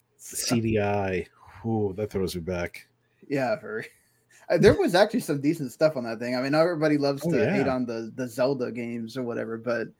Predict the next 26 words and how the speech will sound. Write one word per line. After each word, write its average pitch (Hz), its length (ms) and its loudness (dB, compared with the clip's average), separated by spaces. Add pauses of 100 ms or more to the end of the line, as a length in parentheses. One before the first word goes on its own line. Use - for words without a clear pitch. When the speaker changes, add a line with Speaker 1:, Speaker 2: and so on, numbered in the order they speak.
(300)
Speaker 1:
like, 127 160 2 (520)
that 151 100 12
was 202 160 12
one 175 160 6
of 170 40 6
the 165 180 8 (180)
system. 180 420 0
My 151 140 6
dad 160 300 6
is 151 100 0
not 160 160 4
a 151 40 2
gamer 143 400 2
at 123 60 -4
all, 117 300 -6 (180)
but 143 160 2
aside 165 300 6
Speaker 2:
Mm-hmm. 110 100 2
Speaker 1:
from 180 100 2
the 151 100 2
Wii, 160 380 2
that 151 160 4
is 143 140 -2
the 135 120 0
one 175 460 0
system, 120 760 0